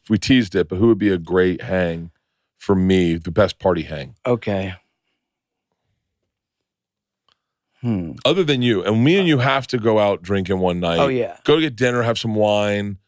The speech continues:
Speaker 2: It's done.
Speaker 1: bullshit.
Speaker 2: It's locked. It's
Speaker 1: I would
Speaker 2: loaded.
Speaker 1: love that. I would love that. Do we bring our
Speaker 2: Um,
Speaker 1: chicks?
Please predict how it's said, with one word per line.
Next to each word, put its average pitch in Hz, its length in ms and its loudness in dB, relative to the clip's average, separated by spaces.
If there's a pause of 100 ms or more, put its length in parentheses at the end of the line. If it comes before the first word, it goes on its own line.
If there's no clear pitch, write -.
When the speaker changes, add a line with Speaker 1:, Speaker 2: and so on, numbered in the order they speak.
(120)
Speaker 2:
It's - 80 -12
done. 107 100 2
Speaker 1:
bullshit. 101 560 0
Speaker 2:
It's - 140 -12
locked. 107 320 -6
It's 98 100 -2
Speaker 1:
I 101 40 4
would 107 100 2
Speaker 2:
loaded. 101 140 -2
Speaker 1:
love 101 220 0
that. 71 220 -8 (200)
I 87 40 -2
would 90 140 -2
love 85 240 -2
that. 80 240 -12 (380)
Do 113 80 0
we 120 60 4
bring 120 140 2
our 127 60 0
Speaker 2:
Um, 117 60 -4
Speaker 1:
chicks? - 460 -4